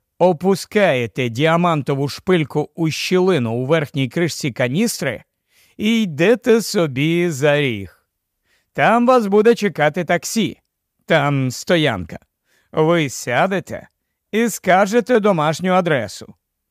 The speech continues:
Ось і все". Він відкинувся назад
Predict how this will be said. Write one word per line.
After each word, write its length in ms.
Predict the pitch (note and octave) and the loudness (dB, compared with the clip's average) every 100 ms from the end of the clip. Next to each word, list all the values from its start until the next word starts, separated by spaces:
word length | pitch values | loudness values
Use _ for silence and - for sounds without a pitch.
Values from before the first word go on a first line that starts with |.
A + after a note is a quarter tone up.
| _ _ _ | _ _ _
Ось 640 | F3 D#3+ E3 E3 - - - _ - | 0 2 2 -2 -8 -16 -20 _ -4
і 160 | F#3+ | -2
все". 440 | F#3+ - - C4+ B3+ _ _ _ _ _ _ _ _ _ - | -2 -4 2 2 2 _ _ _ _ _ _ _ _ _ -6
Він 240 | B2+ E3+ | -2 0
відкинувся 680 | E3 F3+ G#3 D3+ B2+ - B2 | 0 0 0 0 -2 -2 -2
назад 500 | A#2+ G#2+ G#3+ A3 | -2 2 0 0